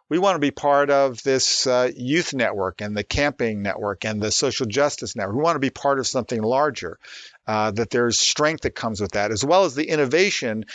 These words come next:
that we can be, uh, experimenting with and being directly participant in. So they're not all brand new.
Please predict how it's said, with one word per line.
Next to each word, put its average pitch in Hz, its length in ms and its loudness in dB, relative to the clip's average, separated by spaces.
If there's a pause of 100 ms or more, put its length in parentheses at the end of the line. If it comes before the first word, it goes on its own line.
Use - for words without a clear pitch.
(180)
that 139 100 4
we 156 180 4
can 139 240 -2
be, 123 420 2
uh, 113 280 0
experimenting 131 760 0
with 120 280 2
and 117 200 -4
being 117 440 0
directly 120 560 0 (240)
participant 117 560 -4
in. 113 120 -4
So 147 200 0
they're 156 100 0
not 190 240 2
all 151 220 2
brand 135 480 2
new. 117 500 0